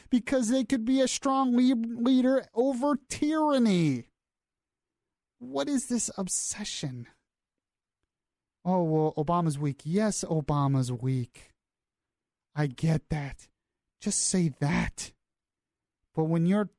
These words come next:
saying how you're gonna get along with Putin, how you're gonna compliment him, how, "Oh, eh, he's, he's great, you know, he's done pretty good for his country, he's a leader." I'm thinking this guy is, is former K G B, totally bringing that country back to dictatorship almost,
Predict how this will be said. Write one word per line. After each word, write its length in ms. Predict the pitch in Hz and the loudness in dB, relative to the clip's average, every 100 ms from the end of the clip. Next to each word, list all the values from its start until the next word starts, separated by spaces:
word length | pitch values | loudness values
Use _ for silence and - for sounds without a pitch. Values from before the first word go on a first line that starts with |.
| _ | _
saying 360 | - 202 196 175 | -6 -2 0 0
how 180 | 175 170 | 0 0
you're 240 | 151 185 | 0 0
gonna 200 | 185 156 | 0 -2
get 200 | 139 185 | 0 -2
along 300 | 175 180 180 | 0 0 0
with 160 | 147 - | -2 -2
Putin, 240 | 196 175 | -2 0
how 80 | 165 | 0
you're 160 | 170 | 0
gonna 220 | 180 196 160 | 0 -2 -2
compliment 580 | 190 185 202 170 151 | -2 0 0 0 0
him, 80 | 151 | 0
how, 200 | 170 190 | 0 0
"Oh, 320 | 208 269 285 | 0 0 0
eh, 260 | 254 285 349 | 0 -2 -6
he's, 160 | 302 - | -14 -8
he's 240 | 226 311 | -4 -4
great, 380 | - 311 427 370 | -2 0 0 0
you 100 | 277 | 0
know, 120 | 294 359 | -2 -2
he's 200 | 349 - | -6 -8
done 280 | 370 392 | -6 -6
pretty 240 | 370 381 349 | -4 -2 0
good 200 | 370 381 | 0 0
for 120 | 370 | -2
his 100 | 339 | -4
country, 360 | 311 359 381 330 | -4 -6 -6 -6
he's 100 | 339 | -8
a 120 | 359 | -12
leader." 460 | 359 359 370 370 320 - _ _ - | -14 -12 -8 -8 -8 -12 _ _ -14
I'm 80 | 233 | -8
thinking 260 | 233 220 | -6 -2
this 140 | 220 - | -2 -2
guy 220 | 233 214 | -2 0
is, 200 | 185 170 _ _ _ _ | 0 -2 _ _ _ _
is 340 | 185 175 - _ _ _ _ | -8 -8 -10 _ _ _ _
former 220 | 190 202 185 | -8 -6 -6
K 220 | - 202 | -6 -6
G 160 | 170 | -6
B, 380 | 156 143 190 226 - _ _ _ _ _ | -4 -4 -4 -6 -8 _ _ _ _ _
totally 400 | - 185 214 196 | -4 0 2 0
bringing 320 | 143 175 196 | 0 0 2
that 180 | 180 185 | 0 -2
country 380 | - 190 - 185 | -2 -4 -2 -2
back 400 | 143 135 175 - | 0 0 -2 -2
to 200 | 160 143 | -2 -2
dictatorship 840 | 127 160 - 143 160 208 - 214 | -2 -6 -6 -6 -2 -2 -4 -6
almost, 500 | 214 220 226 269 - | -2 0 0 -2 -6